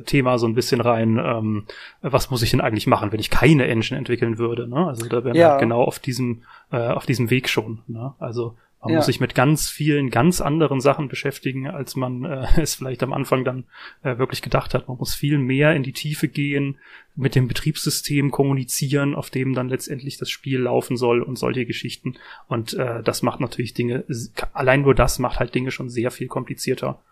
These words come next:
Speaker 1: Ne? Da reden wir noch gar nicht über, über, über die eigentlichen, ähm, Sub-Engines, wie jetzt eine Grafik-Engine oder, oder eine Physics-Engine oder sowas zu benutzen,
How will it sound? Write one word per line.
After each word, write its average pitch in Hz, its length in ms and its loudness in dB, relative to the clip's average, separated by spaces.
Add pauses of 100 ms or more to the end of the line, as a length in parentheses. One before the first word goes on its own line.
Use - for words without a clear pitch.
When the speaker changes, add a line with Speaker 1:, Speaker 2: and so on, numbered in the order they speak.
(160)
Speaker 1:
Ne? 127 220 -6
Da 123 100 2
reden 135 220 2
wir 139 80 6
noch 117 160 4
gar 117 160 0
nicht 123 220 -8
über, 120 320 0 (260)
über, 123 320 2
über 127 220 -2
die 127 160 -2 (100)
eigentlichen, 123 800 -2
ähm, 127 580 -2
Sub-Engines, 120 840 0
wie 123 60 -4
jetzt 117 160 -4
eine 117 80 -4
Grafik-Engine 117 840 -4
oder, 120 380 -4 (260)
oder 127 200 0
eine 131 140 -2
Physics-Engine 127 720 -2
oder 123 200 -2
sowas 123 280 -4
zu 123 120 -4
benutzen, 120 540 -4